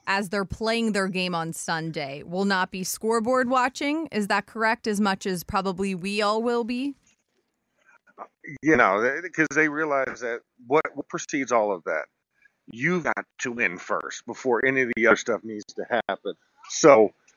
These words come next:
Speaker 2: it's win the game and then let everything else fall, fall, fall as it may. So I think that's what you have to be singularly focused on, I, and I think they'll do a good job of that, and I'm sure Coach will keep them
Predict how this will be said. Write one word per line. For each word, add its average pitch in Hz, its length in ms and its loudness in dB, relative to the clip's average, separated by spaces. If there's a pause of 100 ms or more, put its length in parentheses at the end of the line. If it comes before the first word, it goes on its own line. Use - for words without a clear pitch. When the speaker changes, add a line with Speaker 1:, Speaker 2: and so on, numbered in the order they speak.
(140)
Speaker 2:
it's 165 440 4
win 151 360 0
the 151 100 -2
game 127 400 2
and 120 120 -2
then 113 200 0
let 117 160 6
everything 107 380 2
else 90 320 -2 (540)
fall, 107 360 4 (140)
fall, 110 380 2
fall 117 280 4
as 98 140 -4
it 101 100 -6
may. 92 340 -2 (640)
So - 200 -2
I 113 100 4
think 117 300 -6
that's 131 320 4
what 120 280 2 (440)
you 131 160 0
have 123 160 6
to 113 160 -8
be 120 280 -6
singularly 127 460 0
focused 113 400 0
on, 110 160 4
I, 104 80 4 (180)
and 131 80 -2
I 135 100 4
think 135 220 -2
they'll 123 140 4
do 110 160 2
a 104 40 -2
good 107 200 0
job 104 260 6
of 113 80 2
that, 107 160 8
and 101 100 0
I'm 101 100 0
sure 123 180 -2
Coach 110 240 -2
will 104 60 -16
keep 117 200 -10
them 98 140 -14